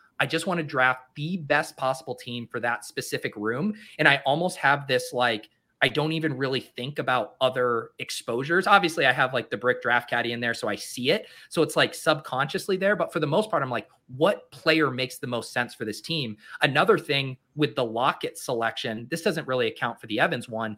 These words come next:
is knowing it gives me access to Geno Smith later. A lot of times I haven't spent a pick on a quarterback, and I do often break ties in favor of picks who have late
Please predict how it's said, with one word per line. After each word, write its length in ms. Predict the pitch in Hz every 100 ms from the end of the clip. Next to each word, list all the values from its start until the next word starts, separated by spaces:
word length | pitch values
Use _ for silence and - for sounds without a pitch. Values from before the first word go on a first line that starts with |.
| - -
is 160 | - 127
knowing 320 | 135 151 165
it 140 | 139 131
gives 160 | 127
me 120 | 127
access 380 | 117 120 - 123
to 100 | -
Geno 300 | 98 120 120
Smith 400 | - - 113 170 _ _ _
later. 480 | 120 120 151 190 - 127
A 40 |
lot 220 | 120 135
of 40 | 139
times 240 | 139 123
I 100 | 107
haven't 360 | - 123 135 -
spent 320 | - 131 147 _
a 80 | -
pick 240 | - 147
on 100 | 143
a 40 | 139
quarterback, 600 | - 139 147 156 170 - - -
and 80 |
I 80 | 135
do 220 | 123 143
often 300 | 143 135 135
break 260 | 120 127 123
ties 380 | - 120 127 127
in 100 | 104
favor 500 | - 120 123 127 - _ _ -
of 240 | 113 -
picks 340 | - 127 127 -
who 140 | 127
have 300 | - 123 120
late 360 | 123 120 123